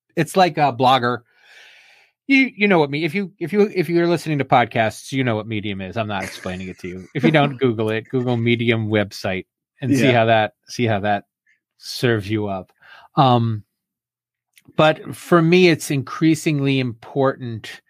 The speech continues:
Speaker 1: and I can't be alone. Like, I do not care about likes. I want to know that you read what I said.
Speaker 2: Mm-hmm.
Speaker 1: Um, and, you know, Medium is a, just a great place to do that. If someone,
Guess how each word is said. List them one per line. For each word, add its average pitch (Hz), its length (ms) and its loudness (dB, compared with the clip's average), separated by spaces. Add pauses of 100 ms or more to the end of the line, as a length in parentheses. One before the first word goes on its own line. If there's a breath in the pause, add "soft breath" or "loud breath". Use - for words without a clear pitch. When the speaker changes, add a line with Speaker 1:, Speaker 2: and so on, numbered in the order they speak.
(240)
Speaker 1:
and 143 120 2
I 139 80 2
can't 156 500 -2
be 131 160 2
alone. 117 760 0 (400)
Like, 131 200 -2
I 131 140 2
do 143 320 2
not 139 360 2
care 127 360 0
about 120 400 2
likes. 120 400 -2
I 120 100 -4
want 123 340 -2
to 117 140 -10
know 117 220 0
that 110 220 -2
you 117 160 -4
read 117 360 2
what 113 200 2
I 110 100 2
said. 101 640 -2
Speaker 2:
Mm-hmm. 135 360 -2 (400)
Speaker 1:
Um, 98 400 0 (160)
and, 117 640 0 (640)
you 123 80 -6
know, 123 60 0
Medium 135 540 4
is 123 640 -2 (140)
a, 151 60 -4
just 139 260 -2
a 143 40 0
great 131 260 -2
place 120 240 -2
to 127 100 -4
do 135 180 2
that. 107 160 2
If 107 100 -6
someone, 131 680 0